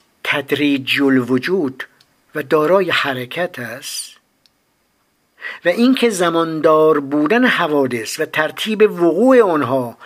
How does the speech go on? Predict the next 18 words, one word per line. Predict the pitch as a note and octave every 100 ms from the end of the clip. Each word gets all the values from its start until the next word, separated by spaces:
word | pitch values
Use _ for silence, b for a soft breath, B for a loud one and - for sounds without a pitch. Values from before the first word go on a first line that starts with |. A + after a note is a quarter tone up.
| B B
از | - C#3 -
خود | - F3+ F3+
آنها | E3 C#3 A#2+ - F#3
سرچشمه | G#3+ D#3+ C3 C3+ - A#2+
می‌گیرد، | G#2 G2 A2 G#2 G#2 - B B B -
نه | F#3 B3
از | A#3+ -
عاملی | D#3 C#3+ C#3 C3 C3
بیرونی | B2 C#3 B2+ B2+ B2 C3
و | A#2+
خارجی، | - B2+ A2+ A2+ C#3 D#3 G3+ _ _ _ _ _ _ _ _ _ _ _ _ _ _ - B B B
ملا | C#3 C3 B2
صدرا | - C3+ B2+ B2 B2
استدلال | G#2+ - - A2+ - A#2+ B2
می‌کرد | D#3 E3+ F#3 G3 G#3 - b b b b b -
اعراض، | D#3 - C3 C3+ D3 F#3 F#3+ -
عرضها، | D3 A#2+ A2+ - B2 C3 E3 - _ _ b -
اعراض | D3+ C3+ C3+ D#3 F#3+ A3 G3+